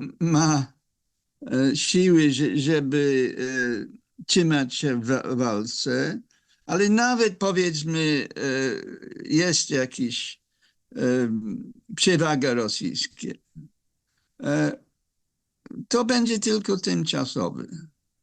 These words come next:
E, druga sprawa. Putin nie tylko umocnił tożsamość Ukraińców,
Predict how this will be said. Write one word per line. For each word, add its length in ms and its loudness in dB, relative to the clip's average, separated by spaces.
E, 440 -2
druga 580 0
sprawa. 760 -4
Putin 680 0
nie 280 4
tylko 540 2
umocnił 800 0
tożsamość 680 -4
Ukraińców, 960 -4